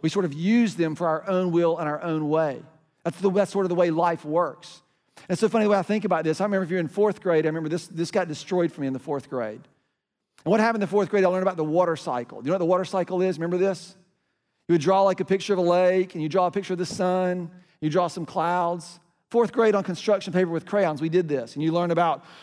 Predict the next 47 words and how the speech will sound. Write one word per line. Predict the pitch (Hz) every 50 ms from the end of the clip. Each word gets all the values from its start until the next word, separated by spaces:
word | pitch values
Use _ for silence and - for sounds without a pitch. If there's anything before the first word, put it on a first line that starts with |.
| - - _
evaporation, | 131 131 143 165 160 214 214 233 262 320 214 - 247 208 160 117 107 104 95 90 - _ _ _ _ _ _ _
condensation, | - 147 151 165 180 190 165 - 240 233 233 - - 202 165 139 113 101 - - _ _
precipitation, | - 131 123 - 175 170 - 180 - - 208 190 170 - - 156 113 104 98 101 - _ _ _
collection. | - 143 135 131 151 214 220 - - - 156 131 107 98 90 85 80 _ _ _ _ _ _ _ _ _ _ _ _ _ _ _ _ _ _ _ _ _ _
And | 214 226
it |
just | 220 190 220
makes | 247 240 226 -
perfect | - - 233 247 190 247 202
sense. | - - 262 294 269 190 120 - -
It's | 185
like, | - 294
"This | 466 466 349
is | 240
a | 220
piece | 240 294 254 -
of | 311 190
cake, | 269 311 330 349 262
man." | 202 196 214 226 233
The | 208
water | 185 175 196 214 220 214
just, | 190 208 190 -
like, | 208 190 151
evaporates | 160 131 151 165 160 - 180 175 175 -
from | 175
the | 170 165
lake, | 160 170 226 233 240 233 226
it | 185
goes | 160 180 160 185
up | 165
in | 156
the | 156 151
sky, | - - 233 220 226 233 220 208 196
it | 185 -
forms | - 165 151 147 139
water, | 156 190 220 208 208 214
and | 196 185
then | 180 180
it |
just | 160 170 - -
falls | - 170 160 180 185 175
back | 240 277 302 254
to | - 247
the | 320 370
earth. | 381 359 330 -
This | 208 196 185
is, | 233 220 170